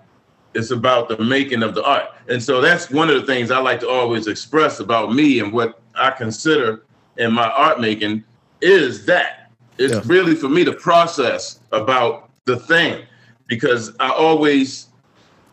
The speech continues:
Speaker 1: consider the nothingness of something becoming something more.
Speaker 2: Yeah.
Speaker 1: You feel me? So
Speaker 2: Yeah.
Speaker 1: we start off with nothing. It's a blank canvas. So it's a blank idea.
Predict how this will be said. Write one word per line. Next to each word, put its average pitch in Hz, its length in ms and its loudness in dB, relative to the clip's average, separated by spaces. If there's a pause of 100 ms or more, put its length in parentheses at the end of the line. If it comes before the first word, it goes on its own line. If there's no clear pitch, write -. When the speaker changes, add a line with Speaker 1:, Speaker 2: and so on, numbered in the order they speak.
(240)
Speaker 1:
consider 139 760 0 (360)
the 113 220 -2
nothingness 131 920 0 (220)
of 120 160 -4
something 120 600 -2 (320)
becoming 139 580 0
something 120 500 -2
more. 127 380 0 (480)
Speaker 2:
Yeah. 127 160 -2 (360)
Speaker 1:
You 107 80 -6
feel 135 260 0
me? 135 120 0 (280)
So - 160 2 (480)
Speaker 2:
Yeah. - 60 -20
Speaker 1:
we 147 120 2
start - 280 -2
off 175 240 2
with 135 140 -2
nothing. 156 560 2 (220)
It's 117 100 -6
a 135 60 -2
blank 156 380 0
canvas. 170 680 -2 (360)
So 127 180 0
it's 123 100 -2
a 135 60 -2
blank 160 340 2
idea. 151 680 4